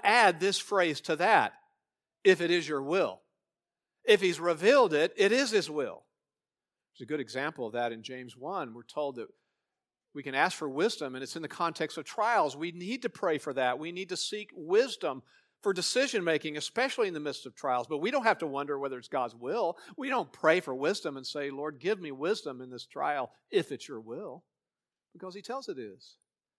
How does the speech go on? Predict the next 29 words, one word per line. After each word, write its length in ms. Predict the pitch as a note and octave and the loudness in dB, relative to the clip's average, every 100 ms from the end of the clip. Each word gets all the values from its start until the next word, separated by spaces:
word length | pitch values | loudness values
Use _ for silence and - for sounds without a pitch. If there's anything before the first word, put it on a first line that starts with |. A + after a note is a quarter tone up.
| _ _ _ | _ _ _
James 260 | - E3+ D#3+ | -14 -14 -12
one, 280 | E3 A#3+ D3+ | -10 -8 -8
"If 160 | A#2+ | -10
any 140 | D3 D#3+ | -10 -10
of 80 | C#3+ | -6
you 100 | D3+ | 0
lacks 300 | D3+ D#3 E3+ | 2 0 -4
wisdom, 380 | F3 E3 D3 | -8 -8 -8
let 120 | C#3 C#3 | -6 -6
him 140 | D3+ | -6
ask 240 | D3 E3 | -10 -10
of 100 | E3+ | -12
God. 300 | D#3+ G#3+ G3+ | -10 -8 -6
It 100 | C3+ | -6
will 220 | D3 B2 C3 | -8 -12 -12
be 120 | D3+ | -14
given 280 | D#3 A3+ A#3+ | -14 -16 -16
to 160 | A3+ | -16
him." 160 | C3 G#2 _ _ _ _ _ _ _ _ _ _ _ _ | -18 -20 _ _ _ _ _ _ _ _ _ _ _ _
We 140 | A3 | -4
know 140 | A3 D3+ | 2 4
what 140 | D#3+ | 4
God's 260 | D#3+ E3+ D#3+ | 4 2 2
will 340 | F#3 G3 G3+ | -6 -6 -4
is 280 | G3+ B3+ A#3 | 0 2 2
because 300 | F#3 D#3 D#3 | 0 0 0
he's 140 | F3 | -2
revealed 420 | E3+ F#3 A#3+ C4+ G3+ | -6 -4 0 0 0
it. 220 | B2+ | -2